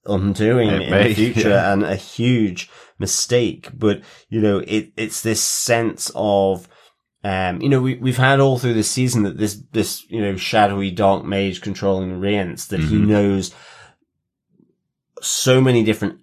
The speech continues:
Speaker 1: aspects of magic,
Speaker 2: Yeah.
Speaker 1: illusion, all this kind of stuff, as well as, um, you know, this corrupting portals, that it's more than just one element of magic that he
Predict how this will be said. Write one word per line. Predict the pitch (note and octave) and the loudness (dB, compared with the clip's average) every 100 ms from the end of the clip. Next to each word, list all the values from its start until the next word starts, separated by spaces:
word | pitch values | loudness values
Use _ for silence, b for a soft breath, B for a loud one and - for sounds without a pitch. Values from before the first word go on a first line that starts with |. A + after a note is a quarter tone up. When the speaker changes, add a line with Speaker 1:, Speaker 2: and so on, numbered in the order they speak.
| - | -4
Speaker 1:
aspects | A2+ B2+ - - F2 - - - - | -2 -2 -8 -6 -6 -8 -14 -14 -8
of | F#2+ G2 F2+ E2+ - - | -2 0 0 -2 -8 -14
magic, | - F#2+ F#2 F2 F#2+ D#2 - - - | -8 -4 -4 -6 -10 -10 -12 -14 -4
Speaker 2:
Yeah. | G2 D2 | 0 2
Speaker 1:
illusion, | A2+ A2+ G#2+ G#2 G2+ G2 G2 | 2 2 0 0 0 0 0
all | - A2+ A2+ | 0 2 2
this | G#2 F#2+ | 0 -4
kind | - F#2 | -6 -6
of | F2 | -6
stuff, | - - C#2 - | -8 -6 -6 -4
as | G2 G2+ | -6 -2
well | G2+ G#2+ G#2+ G#2 - | 2 4 4 2 -2
as, | G2 F#2+ F#2+ F2 - B B B _ _ | -4 -4 -4 -6 -12 B B B _ _
um, | F2+ F2 F2 E2+ | -4 -2 -2 -4
you | G#2 | 0
know, | G2+ | 0
this | F2+ F2+ - - | 0 -4 -8 -14
corrupting | - G#2+ G2+ - - G#2 F#2+ F2+ | -2 0 4 2 0 -2 -2 -2
portals, | - G2+ G2 - F#2 - - - | 0 2 2 -2 -6 -6 -10 -10
that | F#2 F2 B B B | -6 -6 B B B
it's | - - | -8 -2
more | G#2+ A2 A2+ A2 | 2 4 6 4
than | G2+ | 2
just | F#2 | -2
one | F#2 F#2+ G2+ G2+ G2 - | -4 -2 2 2 2 -2
element | F#2+ F#2+ F#2 F2+ | -2 -2 -2 -4
of | F2 | -4
magic | F2 F#2+ G2 - - | -2 0 -2 -6 -8
that | - D#2+ | -8 -10
he | - F#2+ F2 E2+ D2+ | -8 -8 -6 -6 -10